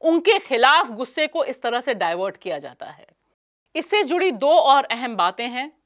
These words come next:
जो मैं आपसे शेयर करना चाहती हूं। आपसे दरअसल पूछना चाहती हूं कि बलात्कार पर जब भी कोई घटना होती है, हमारा गुस्सा होना, हमें सड़कों पे उतरना, ये बहुत लाजमी है,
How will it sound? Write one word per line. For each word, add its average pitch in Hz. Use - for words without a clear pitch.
जो 214
मैं 226
आपसे 202
शेयर 202
करना 196
चाहती 190
हूं। 226
आपसे 392
दरअसल 370
पूछना 339
चाहती 180
हूं 160
कि 349
बलात्कार 311
पर 359
जब 269
भी 381
कोई 349
घटना 226
होती 214
है, 165
हमारा 190
गुस्सा 170
होना, 226
हमें 220
सड़कों 220
पे 285
उतरना, 247
ये 330
बहुत 339
लाजमी 233
है, 175